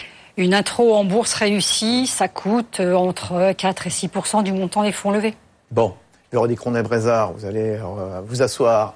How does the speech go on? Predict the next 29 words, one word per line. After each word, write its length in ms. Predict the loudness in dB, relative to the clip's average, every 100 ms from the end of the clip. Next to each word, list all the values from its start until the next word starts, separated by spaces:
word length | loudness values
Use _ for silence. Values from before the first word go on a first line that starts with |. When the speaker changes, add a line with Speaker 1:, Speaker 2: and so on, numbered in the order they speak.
| -4
Speaker 2:
à 100 | 0
votre 280 | 0 0 -4
place. 460 | 2 2 2 -4 -4
On 20 |
va 120 | -2
vous 100 | -2
retrouver, 420 | -6 -4 0 2 4
euh, 180 | 4 2
dans 320 | 2 2 2
un 120 | 0
instant. 380 | -2 -2 0 0 -2 -18 -14
Véronique 320 | -2 -2 -2 -4
Rondet-Brézard 680 | -4 0 0 2 2 0
de 80 | 2
la 140 | 0 2
Banque 240 | 0 0
Palatine, 720 | 0 2 2 -2 -4 0 -2
qu'on 140 | 0 0
va 80 | 0
retrouver 500 | -2 0 4 4 4
avec, 440 | 2 2 0 2
euh, 220 | 2 2 0 -12 -20 -2
Eric 280 | 0 2 0
Forest 380 | 0 0 0 0
et 80 | 2
puis, 380 | 2 2 0 2
euh, 300 | 2 2 0 -2
Pascal 600 | -2 -2 0 0 0 0
Imbert, 440 | 0 2 4 2